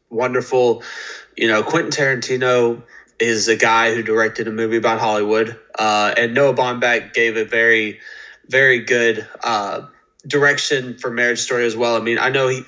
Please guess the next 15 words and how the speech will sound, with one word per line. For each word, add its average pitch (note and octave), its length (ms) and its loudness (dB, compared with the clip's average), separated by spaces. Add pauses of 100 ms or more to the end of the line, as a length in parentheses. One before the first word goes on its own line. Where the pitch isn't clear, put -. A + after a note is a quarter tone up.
(100)
uh, G#2+ 240 0
Ricky C3+ 220 0
was B2+ 120 0
talking A#2 280 -2
about A2 220 0
it, A2 40 -10
but, G#2+ 220 0 (520)
you A#2+ 140 -2
know, A#2+ 140 4
they, B2+ 280 6
they C3 160 4
released C#3 400 2
the B2+ 60 0
screenplay B2 960 0 (360)
thing A2+ 520 0